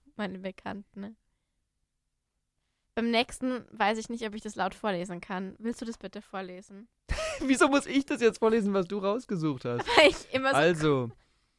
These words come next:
Speaker 2: ich, ich, äh, distanziere mich da natürlich.
Speaker 1: <laughs>
Speaker 2: „Würde ich ger-, würde dich gerne intensiv verwöhnen wollen. Ich werde mir ganz viel Zeit lassen. Auch meine Hände <laughs> werde ich sanft und zart einsetzen.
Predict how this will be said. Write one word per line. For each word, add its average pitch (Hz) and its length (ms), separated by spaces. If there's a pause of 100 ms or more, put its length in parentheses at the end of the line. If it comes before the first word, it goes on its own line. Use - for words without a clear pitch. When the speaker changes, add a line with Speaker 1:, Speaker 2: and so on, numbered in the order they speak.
(480)
Speaker 2:
ich, - 460
ich, - 420
äh, 131 140
distanziere 143 520
mich 156 140
da 123 120
natürlich. 117 600
Speaker 1:
<laughs> - 680 (320)
Speaker 2:
„Würde 190 280
ich 180 100
ger-, 170 320
würde 202 200
dich 180 200
gerne 190 260
intensiv 170 600
verwöhnen 160 640
wollen. 127 360
Ich 131 180
werde 165 200
mir 170 180
ganz 175 280
viel 190 180
Zeit 180 360
lassen. 127 360
Auch 147 200
meine 160 240
Hände 180 340
<laughs> - 60
werde 170 180
ich 131 100
sanft 165 360
und 180 120
zart 170 400
einsetzen. 165 680